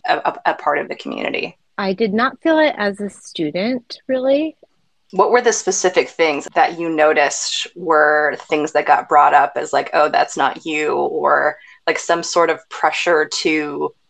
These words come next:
Speaker 1: fit a certain mold of who Kaylee was according to these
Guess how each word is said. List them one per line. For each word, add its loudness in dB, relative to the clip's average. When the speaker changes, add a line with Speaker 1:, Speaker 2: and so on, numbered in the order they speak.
Speaker 1:
fit 0
a 4
certain 0
mold 2
of -4
who 2
Kaylee -4
was 2
according -4
to -8
these -8